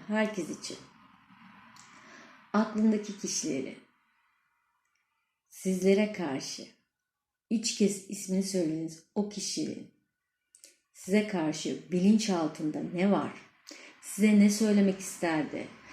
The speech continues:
Ya da şu anda size karşı bilinçaltında neler var? Kartlarım bana en doğru bir şekilde yol göstersin, ışık olsun.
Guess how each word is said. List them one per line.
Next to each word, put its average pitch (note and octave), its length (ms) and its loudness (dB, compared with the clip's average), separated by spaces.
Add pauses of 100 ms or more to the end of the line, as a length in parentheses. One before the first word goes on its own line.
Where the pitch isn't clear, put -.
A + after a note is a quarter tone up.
(240)
Ya F#3 100 0
da G#3 100 6
şu A3 220 0
anda G#3+ 300 0
size G#3 320 0
karşı G3+ 460 0 (520)
bilinçaltında F#3+ 800 2
neler F3+ 420 2
var? D3 320 -4
Kartlarım F#3+ 480 -2
bana D3+ 140 -2
en G#3 260 2
doğru D#3 180 2
bir D3+ 60 0
şekilde - 340 -8
yol F3 320 6
göstersin, A#2+ 580 -6
ışık - 300 -8
olsun. - 280 -16